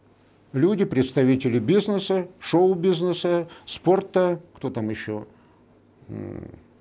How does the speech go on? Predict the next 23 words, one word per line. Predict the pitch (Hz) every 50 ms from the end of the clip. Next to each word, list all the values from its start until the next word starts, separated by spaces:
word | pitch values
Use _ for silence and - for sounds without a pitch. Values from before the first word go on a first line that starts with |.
| _ _ -
ну, | 113 117 127 110
кин-, | - - 151 147 147
кинематографии, | 147 - 151 143 143 143 139 147 147 135 151 175 202 214 202 - 170
артисты | 156 139 139 - 226 240 214 - - 214 208 208 - - - - -
и | 151
так | 151 185 175 151
далее, | 170 180 180 180 170 165 160 151 139
создали, | 131 - 170 160 135 143 175 226 220 196 180
внесли | 127 120 143 151 151 - 170 160 143
предложение, | - 135 135 131 135 139 147 135 160 202 202 196 190 180 175 175 - - - - - - - -
всё | - - - 202 208
вперёд. | 214 - 185 160 131 117 104 101 - - -
И | 170
сейчас | 160 - 202 185 - 240 247 240 240
в | - - -
темпе | - 185 170 156 156 151 139 127
вальса | 123 127 147 196 214 214 208 - 196 190 190 - - - - - - - - _ _ -
продлили | - 156 151 135 147 160 151 147 143
вот, | 135 131 131 131 131 - -
э, | 123 120 117 113 113 110 107 107 107 107 107
до | 104 117 131
второго | 117 - - 143 139 139 135 123 120 120 113 107 104 104
числа | - 151 139 - - 233 262 269